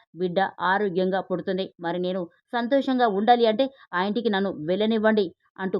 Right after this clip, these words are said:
కన్నీళ్లు పెట్టుకుంటుంది. అత్తయ్య చేతులు పట్టుకొని ప్రాధేయపడుతుంది. "అత్తయ్య, నా కడుపులోని బిడ్డ కోసం నా ప్రాణం అడ్డు పెడతాను. నేను నీకు మాటిస్తున్నా, ఈ బిడ్డని నీ చేతులు పెట్టి నా మాటని నిలబెట్టుకుంటాను. అత్తయ్య, నన్ను అర్థం చేసుకోండి.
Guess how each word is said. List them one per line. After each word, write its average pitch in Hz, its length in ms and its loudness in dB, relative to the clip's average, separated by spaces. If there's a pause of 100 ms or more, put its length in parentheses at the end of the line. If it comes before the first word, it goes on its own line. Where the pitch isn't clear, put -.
కన్నీళ్లు 220 340 0
పెట్టుకుంటుంది. 202 480 -4 (340)
అత్తయ్య 208 360 0
చేతులు 220 300 0
పట్టుకొని 202 360 -2
ప్రాధేయపడుతుంది. 220 720 2 (340)
"అత్తయ్య, 254 320 4 (400)
నా 190 80 2 (160)
కడుపులోని 208 560 2
బిడ్డ 208 160 2 (100)
కోసం 220 220 -2 (160)
నా 185 80 -2 (160)
ప్రాణం 233 320 6 (180)
అడ్డు 208 260 0
పెడతాను. 226 360 2 (300)
నేను 262 220 2
నీకు 233 240 0
మాటిస్తున్నా, 240 480 2 (280)
ఈ 226 60 -4 (100)
బిడ్డని 214 300 2 (180)
నీ 190 80 -4 (140)
చేతులు 196 320 -2
పెట్టి 196 240 -4
నా 196 40 -2 (120)
మాటని 202 300 0 (140)
నిలబెట్టుకుంటాను. 220 640 0 (360)
అత్తయ్య, 226 280 0 (180)
నన్ను 208 180 0 (140)
అర్థం 247 300 2
చేసుకోండి. 220 380 -2